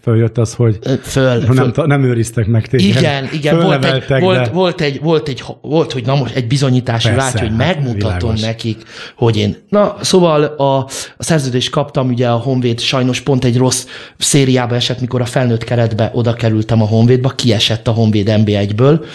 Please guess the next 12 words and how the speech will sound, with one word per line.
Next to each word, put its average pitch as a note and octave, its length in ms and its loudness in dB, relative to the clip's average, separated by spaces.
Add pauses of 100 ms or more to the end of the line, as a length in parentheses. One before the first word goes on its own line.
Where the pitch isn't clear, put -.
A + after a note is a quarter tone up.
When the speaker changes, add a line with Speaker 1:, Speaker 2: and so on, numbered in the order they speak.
(480)
Speaker 2:
és A2+ 400 4
kiesett A#2 440 0
másodosztályba, C#3+ 880 -2 (180)
és - 100 -2
onnan C#3 180 4
szétszélettek A#2 800 -2
a A#2 40 -2
fiatalokat, A#2+ 760 -2 (100)
úgymond B2+ 540 2 (160)
azt B2 180 -4
mondták, A#2+ 420 0
hogy A#2+ 220 2